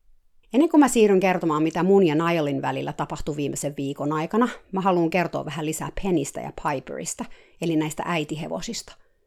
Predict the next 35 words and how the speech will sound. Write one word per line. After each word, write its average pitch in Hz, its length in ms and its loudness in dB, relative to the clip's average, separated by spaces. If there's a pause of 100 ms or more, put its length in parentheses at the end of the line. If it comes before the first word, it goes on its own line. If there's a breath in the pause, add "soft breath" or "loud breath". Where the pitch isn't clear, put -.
(340)
Kun 180 100 -2
mä 233 120 4
oon 269 100 2
käynyt 202 400 2
Cherishin 160 440 -4
kanssa 147 280 -6
harjoittelemassa 151 720 -6
trust-tekniikkiä, 196 880 -6 (500 soft breath)
mä 226 100 6
oon 220 140 8
myös 214 200 2
välillä 196 260 4
harjoitellut 147 500 -2
sitä 170 240 -4
muiden 170 380 4
tontilla 143 400 -2
olevien 135 360 -4
hevosten 156 520 -6
kanssa. - 460 -4 (480)
Mä - 60 -6
taisinkin 302 500 2
kertoa, 190 540 0
että - 160 -6
silloin 240 240 2
kun 175 120 -2
mä 170 120 0
ekan 226 300 4
kerran 147 260 -2
harjoittelin 139 480 -6
Cherishin 147 440 -4
kanssa, 180 340 -4 (380 soft breath)
melkein 214 320 2
kaikki 262 440 2
hevoset 165 420 0
siellä 147 380 -2